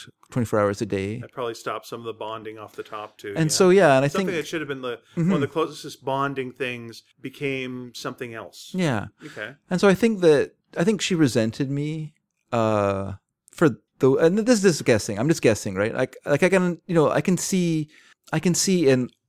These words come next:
Speaker 1: a lot of, for a lot of people, a lot of parents, the firstborn is often a cold shower, you know, because you, you know it's gonna be tough.
Speaker 2: Yeah, party's over.
Speaker 1: But fuck, when it
Speaker 2: Yeah.
Speaker 1: happens, you're like, "Whoa, <laughs> my,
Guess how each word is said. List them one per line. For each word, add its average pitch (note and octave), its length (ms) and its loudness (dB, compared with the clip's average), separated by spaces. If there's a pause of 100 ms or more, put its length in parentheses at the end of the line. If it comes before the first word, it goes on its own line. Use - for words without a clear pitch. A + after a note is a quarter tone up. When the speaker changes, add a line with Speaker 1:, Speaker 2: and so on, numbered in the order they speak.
(180)
Speaker 1:
a C3 80 4
lot C3 360 6
of, - 140 2
for D3 120 6
a A2+ 140 8
lot C#3+ 320 4
of C3 120 0
people, - 500 -8 (300)
a A#2 40 0
lot C3+ 120 4
of C#3+ 60 -2
parents, G#2+ 600 -4 (240)
the A#2 80 -10
firstborn G#2+ 760 0
is G#2+ 200 -6
often G#2 600 -4 (160)
a - 60 -6
cold G#2+ 320 -4
shower, F2+ 460 -8 (260)
you A2+ 100 0
know, A2 140 2
because B2 320 0
you, C3 220 4 (200)
you D3 160 2
know F#3+ 200 8
it's C3+ 120 4
gonna C3+ 140 -2
be A2+ 80 0
tough. B2 500 -2
Speaker 2:
Yeah, A3+ 100 -18 (140)
party's B2 320 -8
over. C3 380 -6
Speaker 1:
But B2+ 200 0
fuck, D3 420 0 (340)
when B2 180 4
it A#2+ 40 2
Speaker 2:
Yeah. A#2 60 4
Speaker 1:
happens, A#2 440 2
you're B2 100 4
like, G#2+ 120 4
"Whoa, C3+ 200 6
<laughs> C3+ 60 4
my, - 100 0